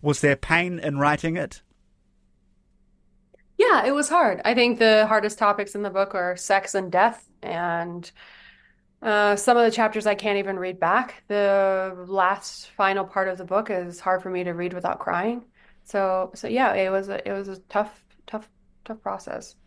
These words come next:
Speaker 1: You know, life being full of paradox as well. You say you were never in love with Hugh Hefner. I think we get that picture really early on. Uh,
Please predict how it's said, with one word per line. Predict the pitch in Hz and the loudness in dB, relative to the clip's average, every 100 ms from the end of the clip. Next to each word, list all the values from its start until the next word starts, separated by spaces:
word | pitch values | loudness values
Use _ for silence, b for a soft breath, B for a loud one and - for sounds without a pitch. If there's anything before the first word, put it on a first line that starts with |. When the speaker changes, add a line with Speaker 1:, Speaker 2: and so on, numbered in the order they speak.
| B B B B B | B B B B B
Speaker 1:
You | 170 | 2
know, | 170 | 4
life | 165 180 190 - | 4 2 0 -2
being | 156 139 | -2 -2
full | 127 135 | -2 -2
of | 123 | -2
paradox | - 131 120 110 - - | -2 0 0 0 -4 -6
as | 107 120 | -6 0
well. | 120 110 95 | 2 2 2
You | 123 123 | 0 0
say | - 139 | 2 2
you | 117 107 104 | 2 0 0
were | 104 | 0
never | 107 110 101 101 | 2 0 2 0
in | 101 98 | 0 0
love | 98 92 - | 2 0 -2
with | 92 | -6
Hugh | - 101 | -2 -2
Hefner. | 92 101 - 80 | 0 -2 -2 -2
I | 85 | -2
think | - 101 | -4 -6
we | 90 | -6
get | 82 90 | -4 -6
that | - 90 - | -4 -6 -4
picture | - - 82 B B B B - | -8 -6 -6 B B B B -4
really | 98 90 85 | 0 2 2
early | 85 85 | 0 2
on. | 85 85 85 B B B B _ | 2 0 -2 B B B B _
Uh, | 113 117 | -4 -4